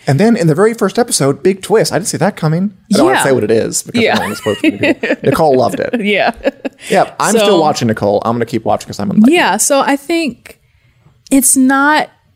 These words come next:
Speaker 2: it's like, don't, it, it's kinda like expect the unexpected. Think of it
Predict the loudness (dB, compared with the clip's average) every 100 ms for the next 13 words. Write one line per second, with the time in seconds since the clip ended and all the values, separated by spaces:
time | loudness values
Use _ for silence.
0 | _ -2 2 2 0 0 0 2 0 0
1 | -4 -4 -10 -4 0 0 -2 -4 -6 -2
2 | -2 0 -2 0 -2 -2 -2 0 0 0
3 | -2 -2 -2 0 0